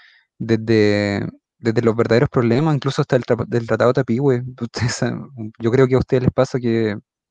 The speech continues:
hablan con un chileno promedio y no tienen ni idea de lo que pasó entre mil ochocientos cincuenta y dos, entre mil ochocientos sesenta hasta mil ochocientos ochenta y cuatro, aquí en este territorio. Incluso aunque sean de izquierda, van a saber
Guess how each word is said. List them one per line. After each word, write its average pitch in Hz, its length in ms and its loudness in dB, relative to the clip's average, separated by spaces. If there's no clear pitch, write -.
hablan 127 260 2
con 120 160 0
un 117 220 0
chileno 123 320 0
promedio 143 580 4
y 117 140 -2
no 110 100 0
tienen 123 240 0
ni 117 80 0
idea 120 260 2
de 160 200 2
lo 151 100 0
que 143 120 -8
pasó 151 340 -2
entre 143 280 -4
mil 143 180 0
ochocientos - 240 -6
cincuenta 127 420 -6
y 120 60 -2
dos, 131 140 -2
entre 135 160 -4
mil 127 100 -2
ochocientos - 300 -8
sesenta 143 360 -2
hasta 135 160 -2
mil 131 140 0
ochocientos 131 380 -4
ochenta 127 220 -6
y 120 40 -4
cuatro, 151 260 0
aquí 147 120 -4
en 147 80 -2
este 139 120 -6
territorio. 139 400 -4
Incluso 131 380 2
aunque 156 160 2
sean 156 200 0
de 147 40 0
izquierda, 147 360 0
van 135 140 0
a - 20 -2
saber 143 400 2